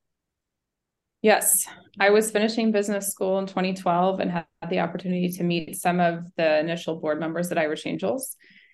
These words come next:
And they said, "Hey, we've wanted to start an angel investment network affiliated with Notre Dame for a long time. We,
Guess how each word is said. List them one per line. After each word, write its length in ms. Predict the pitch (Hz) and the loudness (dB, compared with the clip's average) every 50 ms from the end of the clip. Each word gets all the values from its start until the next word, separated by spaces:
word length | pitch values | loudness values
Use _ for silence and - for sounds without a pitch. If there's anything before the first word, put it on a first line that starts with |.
| _ _ - | _ _ -2
And 300 | - 190 185 180 170 170 | 0 2 2 2 2 2
they 140 | 175 180 175 | 2 2 2
said, 180 | 175 - 170 | 2 0 -2
"Hey, 180 | 185 196 190 185 | 0 0 0 0
we've 160 | 180 180 180 | 0 0 0
wanted 260 | 170 170 175 175 170 | 0 -2 -2 -2 -2
to 40 | 170 | -4
start 320 | 180 - - 175 160 156 165 | -6 -4 -2 0 0 0 -2
an 100 | 170 165 | -4 -4
angel 360 | 160 165 170 170 165 160 - | -4 -4 -2 0 0 0 0
investment 420 | 170 160 - - - 180 - 185 | 0 -2 -4 -4 -4 -6 -6 -6
network 320 | - - - - - 185 - | -6 -4 -2 -2 -2 -2 -4
affiliated 400 | 190 185 180 160 156 156 151 160 | -4 -2 0 0 0 0 0 -2
with 100 | 165 160 | -4 -4
Notre 140 | 156 156 | -2 0
Dame 240 | 160 196 226 226 233 | 2 2 2 2 2
for 60 | 220 | 0
a 80 | 208 208 | 0 0
long 160 | 202 180 185 | 0 0 -2
time. 560 | 175 - 220 214 214 202 196 196 196 196 190 185 | -2 -4 -4 -2 0 0 0 0 -2 -2 -4 -4
We, 640 | 190 185 185 175 170 170 165 165 165 170 180 190 | -4 -2 -2 -2 -2 -2 -2 -2 -4 -4 -6 -10